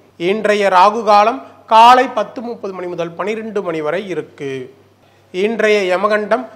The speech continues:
மாலை மூன்று மணி முதல் நான்கு முப்பது மணி வரை இருக்கு. இன்றைய சூலம் மேற்கு. அதற்கான பரிகாரம் வெள்ளம். இன்று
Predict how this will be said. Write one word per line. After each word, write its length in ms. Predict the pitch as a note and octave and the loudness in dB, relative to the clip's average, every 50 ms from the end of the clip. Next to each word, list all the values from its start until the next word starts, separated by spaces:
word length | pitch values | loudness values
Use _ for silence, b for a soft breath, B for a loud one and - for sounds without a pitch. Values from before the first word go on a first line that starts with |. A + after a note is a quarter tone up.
| - _ _ - | -20 _ _ -4
மாலை 460 | G#3 G3+ G#3 A3+ A#3+ B3 B3 B3+ B3 | 2 4 6 8 8 6 4 2 0
மூன்று 340 | G#3+ G#3+ A3+ B3+ B3+ C4+ A3+ | -2 -4 -4 -4 -4 -6 -6
மணி 160 | A3+ G#3 G3+ | -6 -6 -6
முதல் 360 | F#3+ F3+ E3+ E3+ F3+ F3+ F3 | -6 -6 -6 -6 -6 -6 -8
நான்கு 440 | E3+ D#3+ D#3+ F3+ G#3+ B3+ C4+ A#3 B3+ | -6 -2 0 2 2 0 0 -4 -10
முப்பது 400 | G#3+ G3 F3 E3+ - F3 E3 D#3+ | -10 -10 -10 -10 -10 -10 -8 -8
மணி 180 | D#3+ D3+ D#3 | -8 -6 -6
வரை 320 | D3+ D3 D3 E3 G3+ A#3 A3 | -4 -4 -4 -4 -6 -8 -10
இருக்கு. 760 | F#3+ D#3 D3+ D3 _ _ D#3+ D3+ C#3+ C#3 C3 B2+ B2+ B2+ _ _ _ _ _ _ _ | -12 -12 -12 -14 _ _ -12 -10 -10 -8 -10 -10 -12 -14 _ _ _ _ _ _ _
இன்றைய 520 | - F3+ F#3+ G#3 G#3+ G3+ G#3 G#3 G3+ G3 G3 | -6 -4 -4 -2 -2 0 0 0 0 0 -2
சூலம் 520 | G3 - A3+ A3+ A#3 A#3+ A#3+ A#3 A#3 G#3 | -2 -4 -4 -2 0 0 0 0 -2 -2
மேற்கு. 560 | F#3 F#3+ G3+ G3+ - G#3 G#3 - C4+ C4+ - | -4 -2 0 0 0 -2 -4 -8 -10 -10 -10
அதற்கான 520 | - - D#3+ E3 F3 E3+ E3 E3+ E3+ E3+ D#3+ E3+ | -10 -8 -6 -6 -6 -4 -2 -2 -2 -2 -4 -4
பரிகாரம் 600 | D#3+ E3 G#3+ A#3+ A3 G3+ G3 F#3+ F#3 F#3 F#3+ F#3 | -4 -4 -4 0 2 2 4 4 2 0 -4 -6
வெள்ளம். 500 | E3+ E3+ F#3 F#3 F#3 E3+ D#3 C#3+ C3+ B2+ B2 - - _ _ _ _ _ - | -6 -4 -4 -2 -2 -2 -4 -4 -4 -10 -18 -20 -20 _ _ _ _ _ -10
இன்று 520 | F3+ G3+ A#3 B3 B3+ A3+ B3 B3+ C4+ - | -6 -6 -4 -4 -4 -2 -2 -4 -4 -4